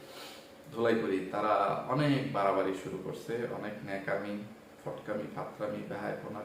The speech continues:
চিটারি, বাটপারি, প্রতারণা শুরু করছে। কিন্তু আমার মন মানসিকতা এখন কিরকম আছে সেটা একটু বিবেচনা করার চেষ্টা করবেন, যে এরকম মন মানসিকতা নিয়ে এখন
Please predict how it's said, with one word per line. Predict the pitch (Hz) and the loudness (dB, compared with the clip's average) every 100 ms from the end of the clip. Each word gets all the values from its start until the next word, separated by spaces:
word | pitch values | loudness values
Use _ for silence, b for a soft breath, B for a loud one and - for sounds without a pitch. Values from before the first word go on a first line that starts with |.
| - | -8
চিটারি, | - 107 104 | -8 -6 -4
বাটপারি, | 107 - - - | -6 -4 -6 -6
প্রতারণা | - - - - - - - - - - | -6 -4 -2 -2 -4 -8 -12 -18 -18 -12
শুরু | 113 113 | -10 -8
করছে। | 117 - - - B B B - | -8 -8 -10 -10 B B B -16
কিন্তু | 139 110 | -10 -6
আমার | 110 110 107 | -4 -4 -4
মন | 104 117 | -4 -2
মানসিকতা | 117 143 - - 120 120 113 117 85 - - - - - - | -2 -4 -6 -6 -4 -2 0 0 -2 -6 -10 -18 -20 -20 -10
এখন | 107 107 113 113 - | -8 -6 -6 -8 -4
কিরকম | 123 123 123 123 123 - - - - | -2 -2 0 -2 -2 -8 -14 -18 -6
আছে | 117 120 123 110 113 | -4 -2 -2 -4 -4
সেটা | 110 - 113 104 - - - | -6 -4 0 2 0 -2 -8
একটু | - - 110 107 - - - | -12 -8 -6 -4 -4 -6 -6
বিবেচনা | 110 110 113 113 | -6 -4 -4 -6
করার | 113 113 - | -4 -2 -2
চেষ্টা | - - - | -4 -8 -6
করবেন, | 110 135 139 B B - | -4 -4 -4 B B -8
যে | 131 | 0
এরকম | 165 175 165 139 | 2 2 0 0
মন | 113 | 2
মানসিকতা | 113 110 113 120 123 120 | 0 0 -4 -4 -2 0
নিয়ে | 110 110 | 0 -2
এখন | 117 104 107 147 120 - - | -4 -4 -2 0 0 0 -6